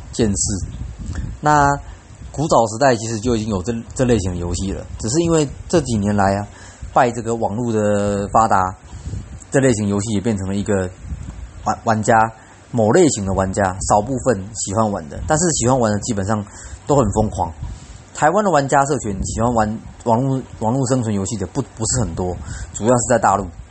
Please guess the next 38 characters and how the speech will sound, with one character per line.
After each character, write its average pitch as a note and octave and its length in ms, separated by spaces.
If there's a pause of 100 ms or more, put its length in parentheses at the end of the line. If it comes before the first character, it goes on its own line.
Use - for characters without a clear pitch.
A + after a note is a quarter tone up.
(1400)
那 B2 280 (380)
我 A2+ 80
想 A#2 160
是 C3 120
因 C3 60
为 C3 80
大 B2 180
陆 A2+ 260
这 A2 100
个 G#2 400 (440)
人 A2+ 200
多 A#2 200
嘛， G#2 180 (100)
所 B2 160
以 A2+ 240 (220)
他 B2+ 120
们 A2+ 220 (380)
即 D#3+ 100
使 B2+ 260
是 C3 80
在 C#3 80
他 C3 100
们 A#2+ 200
里 G2+ 80
面 A#2 140 (120)
人 G#2+ 200
算 B2+ 140
是 B2 80
少 G#2+ 220
数， G#2 220
但 A2+ 140
是 A2+ 60
能 G#2+ 160
够 A#2 80
凑 A#2 220
齐 G2+ 140
个 G2+ 120
几， - 180